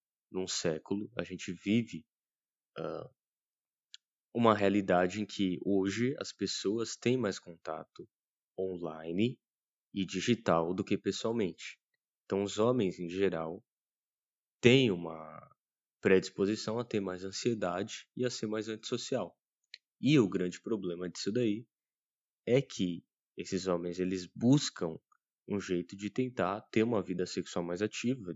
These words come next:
até isso não tem problema nenhum, só que eles acabam caindo nesses contos desses caras que vendem cursos, que vendem fórmulas de relacionamento. Então,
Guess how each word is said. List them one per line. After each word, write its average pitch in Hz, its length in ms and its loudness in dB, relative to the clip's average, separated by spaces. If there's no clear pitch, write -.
até 87 200 0
isso 82 220 -6
não 82 120 -8
tem 82 160 -8
problema 85 420 -6
nenhum, 117 340 -2
só - 180 6
que - 140 0
eles 95 160 0
acabam 98 400 0
caindo 123 520 4
nesses 95 400 -2
contos - 880 -2
desses 87 360 -4
caras 90 360 -4
que 104 100 -4
vendem 98 580 -6
cursos, 110 560 0
que 90 140 -8
vendem 87 260 -4
fórmulas 85 560 -4
de 101 80 -12
relacionamento. 98 720 -6
Então, 131 260 -2